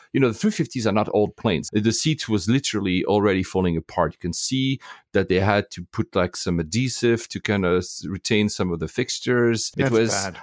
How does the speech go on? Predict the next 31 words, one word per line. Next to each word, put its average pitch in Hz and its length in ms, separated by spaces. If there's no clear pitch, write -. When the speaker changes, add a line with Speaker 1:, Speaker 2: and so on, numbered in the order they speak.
Speaker 1:
I 82 60
mean, 90 220
here 113 180
I'm 107 80
not 110 160
complaining 113 580
about 95 220
Cathay - 220
Pacific - 440
because - 380
all 110 140
the 98 100
rest 95 220
of 85 60
the 87 40
experience, 95 440
this 78 120
is 85 120
why 110 200
I 90 100
love 95 280
to - 80
fly 95 300
them, 82 300
was 82 240
really 92 340
good. 92 380
But 123 360
they 147 200
must 156 280
be 98 120